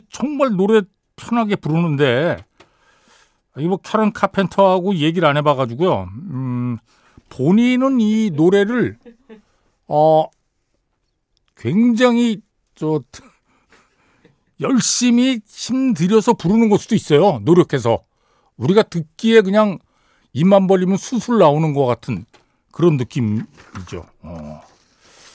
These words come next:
아, 근데 너무 일찍 세상을 떠났죠? 예.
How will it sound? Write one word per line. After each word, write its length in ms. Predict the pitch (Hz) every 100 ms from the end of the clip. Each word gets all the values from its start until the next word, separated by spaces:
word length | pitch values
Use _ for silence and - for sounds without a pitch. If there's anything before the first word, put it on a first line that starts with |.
| - - - - - - - _ _ _ _ _ _ _ _ _ _
아, 540 | - 80 87 85 80 80 - - - - _ _ _ -
근데 160 | 123 120
너무 220 | 123 165
일찍 240 | 139 160
세상을 320 | - 131 139 131
떠났죠? 380 | 127 101 180 165 _
예. 80 | 104